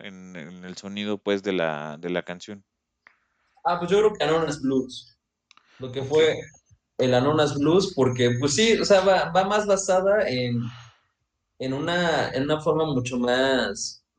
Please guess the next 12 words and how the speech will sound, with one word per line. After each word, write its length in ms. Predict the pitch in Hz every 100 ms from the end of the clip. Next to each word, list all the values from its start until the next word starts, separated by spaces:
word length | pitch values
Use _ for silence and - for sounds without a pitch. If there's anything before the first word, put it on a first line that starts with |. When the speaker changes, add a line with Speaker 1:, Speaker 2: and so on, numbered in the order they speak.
| _
Speaker 2:
pues 200 | - 135
sí, 200 | - 240 269 - 151 147
bluesera 720 | 139 123 165 165 160 139 120
y 100 | 123
jazzística. 840 | 120 117 156 156 170 170 196 - - _ _ _ _ _ _ _ _ _ _ - _ _
Speaker 1:
Que 80 | 110
lo 120 | 104
que 140 | 104 101
ya 100 | 101
venían 300 | 104 101 98
Speaker 2:
Ujú. 40 |
Speaker 1:
haciendo. 360 | 127 120 110